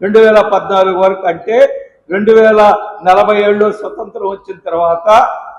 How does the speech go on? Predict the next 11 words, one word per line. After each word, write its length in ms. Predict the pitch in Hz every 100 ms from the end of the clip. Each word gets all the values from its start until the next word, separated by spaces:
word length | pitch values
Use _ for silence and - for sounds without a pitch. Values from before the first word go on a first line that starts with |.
| _ 190
రెండు 180 | 214
వేల 280 | 226 220 214
పద్నాలుగు 580 | 196 180 180 196 190 185
వరకు 480 | 185 185 247 254 - - _ 143
మెడికల్ 420 | 175 233 269 247
కాలేజీల 460 | 240 208 208 202 202
సీట్లు 400 | - 262 - 233
కేవలం 600 | - 208 220 226 233 202
యాభై 280 | 202 220 247
వేలు 220 | 254 247
ఉన్నాయి. 260 | 240 214